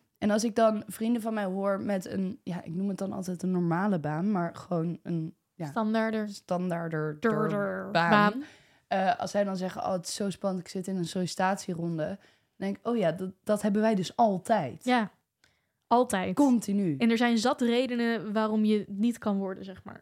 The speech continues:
Speaker 1: Ja.
Speaker 2: Het is niet dat je diploma's niet hebt of dat je, nou ja.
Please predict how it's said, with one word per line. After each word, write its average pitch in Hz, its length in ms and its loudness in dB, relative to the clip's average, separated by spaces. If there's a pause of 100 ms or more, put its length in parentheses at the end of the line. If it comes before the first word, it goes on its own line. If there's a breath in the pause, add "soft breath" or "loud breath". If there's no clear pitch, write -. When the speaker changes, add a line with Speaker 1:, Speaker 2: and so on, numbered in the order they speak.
Speaker 1:
Ja. 202 380 0 (540)
Speaker 2:
Het 196 100 -4
is 214 80 2
niet 262 160 4
dat 240 200 0
je 208 240 -4
diploma's 220 560 2
niet 196 180 0
hebt 180 300 -4
of 202 120 -14
dat 208 200 -6
je, 208 420 0 (140)
nou 208 160 2
ja. 190 120 4